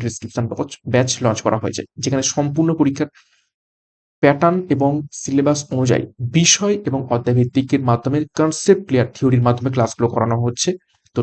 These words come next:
ডেসক্রিপশন বক্স ফলো করো, এছাড়া আমাদের সাথে যোগাযোগ করো নাইন সিক্স ফোর সেভেন ডবল ফাইভ থ্রি সিক্স ওয়ান টু নাম্বারে, যার যে ব্যাচ কোর্স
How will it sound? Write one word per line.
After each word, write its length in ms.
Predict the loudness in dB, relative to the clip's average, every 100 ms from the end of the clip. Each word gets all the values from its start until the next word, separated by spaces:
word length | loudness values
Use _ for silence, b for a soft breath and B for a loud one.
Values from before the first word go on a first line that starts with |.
| 0
ডেসক্রিপশন 440 | 0 0 -2 0
বক্স 180 | 0 0
ফলো 140 | 0 0
করো, 160 | 0 -2 -4
এছাড়া 200 | -2 -2
আমাদের 200 | 0 -2 -2
সাথে 140 | -2 0
যোগাযোগ 220 | 0 0 -2
করো 100 | 0 2
নাইন 120 | 2
সিক্স 240 | 0 -4 -2
ফোর 120 | -4 0
সেভেন 160 | -2 0
ডবল 160 | 0 0
ফাইভ 120 | -2 -2
থ্রি 100 | -2 -2
সিক্স 140 | -4 -4
ওয়ান 140 | -4
টু 80 | -2 -2
নাম্বারে, 220 | -2 -4 -6 _ _ -10
যার 320 | -2 2 2 0
যে 140 | 0 2
ব্যাচ 160 | 0 0
কোর্স 160 | -4